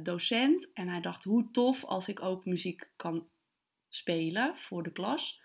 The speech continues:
met de kinderen." Hij koos muziek en voor het vak muziek moest hij ook op het podium optreden voor alle ouders. Wij mochten niet komen, want hij vond het verschrikkelijk als wij daarbij zouden zijn. Hij vond het sowieso verschrikkelijk dat hij op het podium moest staan.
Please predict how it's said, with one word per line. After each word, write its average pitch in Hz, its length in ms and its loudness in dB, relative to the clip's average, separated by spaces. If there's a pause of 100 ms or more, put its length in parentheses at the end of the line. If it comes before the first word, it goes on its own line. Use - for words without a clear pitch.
(360)
met 208 220 0
de - 80 -6
kinderen." 156 520 -10 (760)
Hij 240 160 0
koos 294 260 8
muziek 269 680 8
en 233 420 2
voor 247 560 0
het 196 160 -8
vak 226 180 2
muziek 202 400 0
moest 214 240 0
hij 202 140 0
ook 190 220 -2
op 254 160 0
het - 100 -12
podium 190 560 0
optreden 180 600 -2
voor 190 360 -6
alle 180 280 -2
ouders. 165 520 -8 (500)
Wij 196 280 6
mochten 175 340 -2
niet 165 180 -4
komen, 247 480 4 (440)
want 180 200 -4
hij 185 180 -4
vond 190 240 -4
het - 140 -10
verschrikkelijk 277 1040 2
als 190 180 -4
wij 190 200 2
daarbij 185 320 0
zouden 180 300 -2
zijn. 185 300 -2
Hij 214 100 -4
vond 180 240 -6
het 180 120 -10
sowieso 180 480 2
verschrikkelijk 196 680 -2
dat 185 200 0
hij - 120 -4
op 185 120 -6
het - 120 -16
podium 208 420 2
moest 220 200 2
staan. 220 460 2